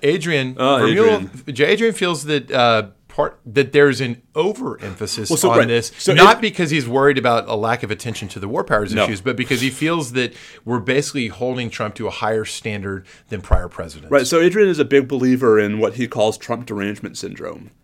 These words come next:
Speaker 2: Um, right. And, and this is his tweet from yesterday. "Just think of how Trump unilaterally suspended habeas corpus, comma, spent money without congressional consent, comma, jailed reporters, comma, punished dissidents, comma, threatened scotus, comma,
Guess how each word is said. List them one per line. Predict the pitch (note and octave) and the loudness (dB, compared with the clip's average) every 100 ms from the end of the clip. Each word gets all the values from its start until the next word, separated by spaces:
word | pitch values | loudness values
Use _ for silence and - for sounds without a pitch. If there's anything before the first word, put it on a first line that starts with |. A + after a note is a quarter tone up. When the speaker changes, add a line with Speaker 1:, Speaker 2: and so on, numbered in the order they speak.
| - | -4
Speaker 2:
Um, | G#2 G2+ G2 | 2 2 2
right. | G#2+ G#2+ A2+ A2+ | -2 0 0 0
And, | A2 | -2
and | G#2+ A2+ | -2 -4
this | C3+ | -4
is | D#3+ B2+ | -8 -4
his | C#3 C3 | -4 -2
tweet | - D#3 | -2 -2
from | - A#2+ | -2 -4
yesterday. | A2 A2 - - - - _ _ - _ | -2 -4 -6 -8 -8 -10 _ _ -20 _
"Just | - E3+ - | -2 0 2
think | G#3 | 2
of | G#3 E3+ | 2 2
how | D3 | 0
Trump | - - C#3 B2 | 0 0 -2 0
unilaterally | C3+ E3+ D3+ C#3 C#3+ C#3+ C3 | -2 0 0 0 0 0 -2
suspended | B2 A#2+ - A#2+ B2 | -4 -6 -4 -2 -2
habeas | A#2+ B2 A#2+ A#2 | -2 -2 -2 -6
corpus, | - A2+ - G2+ - - - - | -2 -2 -2 -4 -6 -10 -14 -10
comma, | - G2 F#2+ G2+ A#2+ _ _ | -4 -2 -2 -6 -10 _ _
spent | - D3 C3 | -2 0 2
money | C#3 D#3 | 0 0
without | D#3 D3 B2+ | 0 -2 -4
congressional | C3 B2+ A#2+ B2 | -2 -2 -2 -8
consent, | - A2+ A2+ G#2 - | -8 -6 -4 -4 -6
comma, | A2 G2 G2+ | -4 -2 -2
jailed | G2+ C3 C#3+ | 0 2 2
reporters, | C#3+ C#3 A#2+ G#2+ G#2+ - | 0 0 0 2 -2 -8
comma, | - G2+ F#2+ | -8 -6 -8
punished | - D#3+ E3 - | -2 -2 -2 -6
dissidents, | A#2 A2 G#2 - | -8 -8 -8 -6
comma, | - G#2 G#2 | -2 -2 -2
threatened | - F#3 E3 | 0 0 0
scotus, | D3 C3+ A2 G#2 - | -4 0 2 0 -6
comma, | - A#2 G#2+ G#2 | -6 -2 0 -2